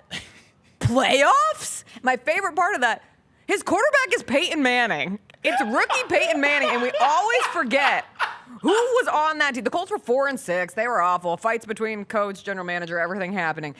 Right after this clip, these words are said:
But we gave them the freaking game. And in my opinion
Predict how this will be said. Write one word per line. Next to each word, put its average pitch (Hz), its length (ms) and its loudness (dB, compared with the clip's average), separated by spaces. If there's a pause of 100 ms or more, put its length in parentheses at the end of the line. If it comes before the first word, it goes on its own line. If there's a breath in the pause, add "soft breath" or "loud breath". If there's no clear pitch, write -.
(200 loud breath)
But - 180 -2 (160 loud breath)
we 240 160 -4
gave 320 440 0
them 370 200 0
the 311 60 -2
freaking 349 480 -6
game. 254 300 0
And 175 80 -6
in 202 100 -2
my 302 260 2
opinion 440 400 0